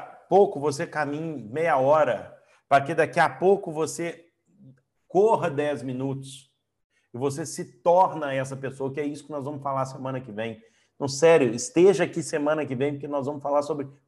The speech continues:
como criar essa nova personalidade. E é sensacional, mesmo bom. Por exemplo, se você é uma pessoa que é viciada em Coca-Cola, e eu não vou nem dizer,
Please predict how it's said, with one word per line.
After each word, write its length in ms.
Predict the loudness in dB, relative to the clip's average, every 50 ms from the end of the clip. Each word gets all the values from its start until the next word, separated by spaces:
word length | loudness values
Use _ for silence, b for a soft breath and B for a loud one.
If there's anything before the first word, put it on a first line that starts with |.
| _ _
como 400 | 0 2 2 2 2 -2 -4 -8
criar 500 | -6 -4 0 2 4 4 6 6 4 4
essa 160 | 2 0 -2
nova 340 | -2 0 2 2 2 2 -2
personalidade. 1000 | -4 -6 -8 -8 -8 -10 -10 -8 -8 -8 -8 -8 -10 -8 -8 -8 -8 -10 -10 _ _ _ _ _ _
E 140 | -6 -2 0
é 80 | 0 0
sensacional, 1000 | -2 -6 -8 -8 -8 -8 -8 -10 -10 -10 -10 -10 -8 -8 -6 -6 -6 -8 -10 -10
mesmo 520 | -8 -4 -2 0 2 2 0 0 -2 -4 -4
bom. 240 | -4 -6 -6 -8 -12 b b b b b b b b 0
Por 140 | 2 4
exemplo, 360 | 4 4 2 2 0 0 0 -2
se 60 | -2
você 220 | -2 -2 2 2
é 40 | 2
uma 140 | 2 2 2
pessoa 240 | 0 -2 -2 -2 -2
que 60 | -2
é 20 |
viciada 500 | -4 -4 -8 -4 0 2 2 2 0 -2
em 80 | -6 -4
Coca-Cola, 760 | -2 -2 -2 -2 -6 -6 0 2 4 4 4 4 2 -2 B B B B _
e 60 | -2
eu 80 | -2 0
não 100 | 0 0
vou 120 | -2 -2
nem 160 | 0 -2 -2
dizer, 720 | -2 -4 0 2 2 2 4 4 2 2 0 -4 -10 -18 _